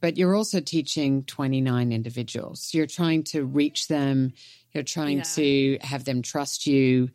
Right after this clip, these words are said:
Speaker 1: You're trying to get their best work. And you're also trying, you know, to keep everything organized. Uh, tell me a little bit about how you,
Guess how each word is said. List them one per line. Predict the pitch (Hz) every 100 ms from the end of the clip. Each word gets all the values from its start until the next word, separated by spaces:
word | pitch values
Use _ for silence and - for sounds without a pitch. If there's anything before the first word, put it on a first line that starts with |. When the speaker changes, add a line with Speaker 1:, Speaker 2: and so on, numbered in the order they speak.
| -
Speaker 1:
You're | 147 143
trying | - 151
to | 139
get | 127 135 - -
their | 131 123
best | 131 127 - -
work. | 127 135 135 - - -
And | 147 175
you're | 185
also | 180 175
trying, | 139 165 156 147 - _ _ _ _ _
you | - - 160
know, | 147 123 _
to | -
keep | - 135
everything | 151 135 127 135 127 113
organized. | 165 170 156 - - - -
Uh, | - - -
tell | 208 233
me | 285
a | 285
little | 226 233
bit | 226
about | 208 185 175 165
how | 139 170 165
you, | 165 170 165 160